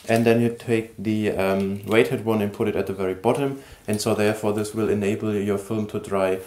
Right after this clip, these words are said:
yeah, very flat and very evenly. So now that we've taken our film outside of the reel, we're going to prepare it for, um, the drying process.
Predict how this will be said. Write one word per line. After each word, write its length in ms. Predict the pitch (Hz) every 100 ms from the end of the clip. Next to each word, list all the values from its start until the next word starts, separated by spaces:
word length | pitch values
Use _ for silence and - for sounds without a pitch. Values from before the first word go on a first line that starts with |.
| -
yeah, 140 | - 104
very 300 | 101 101 104
flat 400 | - 107 107 113
and 180 | 101 101
very 260 | 98 98
evenly. 500 | 135 147 156 143 151 - - - -
So 160 | -
now 140 | 117 139
that 100 | 151
we've 160 | 143
taken 380 | - 131 127 135
our 80 | 104
film 260 | - 131 123
outside 340 | 110 - 127
of 160 | 113 -
the 100 | 113
reel, 240 | 131 156
we're 100 | 135
going 240 | 104 110
to 260 | 113 113 104 104
prepare 380 | 120 - 110 107
it 80 |
for, 420 | - 117 104 101 - - -
um, 260 | 101 98 95
the 80 | 101
drying 360 | 110 113 151
process. 560 | - 147 156 160 156